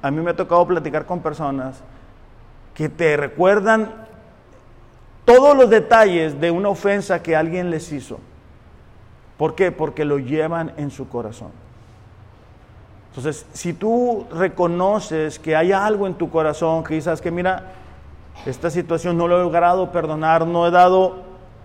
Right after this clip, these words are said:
el, ¿cómo se dice? El siguiente paso, no he superado eso", necesitas pedirle a Dios eso. "Señor, así como tú me has perdonado, ayúdame a perdonar a esta persona, para que tú puedas ser libre y también esa persona sea libre".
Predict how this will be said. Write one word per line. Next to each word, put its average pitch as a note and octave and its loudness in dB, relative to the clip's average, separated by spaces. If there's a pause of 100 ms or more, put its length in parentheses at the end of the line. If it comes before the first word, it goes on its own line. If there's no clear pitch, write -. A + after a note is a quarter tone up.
(420)
el, D3+ -2
¿cómo F3+ -8
se G3 0
dice? F#3 -6
El D3 -10
siguiente E3+ -6
paso, F#3 2
no F3 -2
he - -8
superado F3+ 2
eso", F#3 -4 (840)
necesitas E3 -4
pedirle D3+ -4
a C#3+ -6
Dios C3 -10
eso. - -16 (1040)
"Señor, E3 0
así E3+ -2
como G3+ 0
tú F3+ 2
me G#3 2
has G3+ -2
perdonado, F3+ 0
ayúdame E3 -4
a A3 -6
perdonar F3 -4
a A#3 -8
esta G3+ -8
persona, B2+ -8 (2250)
para C#3+ -6
que C#3 -6
tú C3+ -4
puedas E3+ 0
ser D#3+ -4
libre E3+ 0
y C#3+ -4
también D3+ -4
esa E3+ -6
persona D#3+ -8
sea D#3 -10
libre". G3 -10